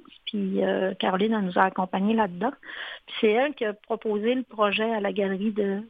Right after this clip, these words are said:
de l'U Q A M. Et là, à la galerie de l'U Q A M, ce qui est présenté, c'est que c'est les trois, ce qui est intéressant,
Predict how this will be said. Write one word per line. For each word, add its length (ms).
de 80
l'U 140
Q 180
A 60
M. 140
Et 300
là, 260
à 80
la 140
galerie 280
de 60
l'U 80
Q 120
A 20
M, 100
ce 60
qui 80
est 20
présenté, 540
c'est 80
que 100
c'est 140
les 120
trois, 280
ce 80
qui 80
est 120
intéressant, 380